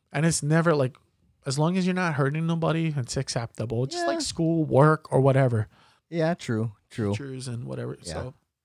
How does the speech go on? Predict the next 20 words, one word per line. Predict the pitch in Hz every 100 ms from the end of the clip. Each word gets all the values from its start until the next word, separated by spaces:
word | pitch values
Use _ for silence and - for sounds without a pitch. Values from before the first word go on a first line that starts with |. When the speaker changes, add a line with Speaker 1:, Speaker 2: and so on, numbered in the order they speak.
| _ _ _ _ _ _ _ _ _ _ _ _ _ _ _ -
Speaker 1:
so | - 151 147 135 135 - - - -
Speaker 2:
<laughs> | - _ _ _ _
Speaker 1:
we're | 143 156
on | 151 160
the | 165
run. | 143 131 135 -
So | - 143 - -
first | 190 185
we | 151
start | - 143 135
staying | - 135 131
off | 131 -
of, | 127
like, | 113 - _ _
friends | - 120 107 104
or | 107
family | - 113 107 110
kind | 113
of | 117
stuff. | - 110